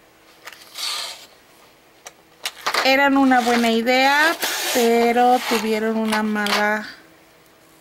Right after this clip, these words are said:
ejecución. Entonces, una pena, porque yo los compré con tanto hype. <laughs>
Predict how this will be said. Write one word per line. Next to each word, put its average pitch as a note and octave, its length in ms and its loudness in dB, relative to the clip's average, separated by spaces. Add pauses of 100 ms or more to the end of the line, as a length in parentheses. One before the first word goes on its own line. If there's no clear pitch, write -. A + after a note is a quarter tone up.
(500)
ejecución. G#3+ 720 -10 (2250)
Entonces, G3+ 1500 -8 (2250)
una A4 160 -4
pena, D4+ 460 -2
porque B3+ 200 -6
yo C#4+ 100 -6
los F4+ 160 -8
compré C4 320 -6
con D4+ 180 -8
tanto C4+ 500 -6 (1040)
hype. B3 520 0 (200)
<laughs> D#4+ 500 2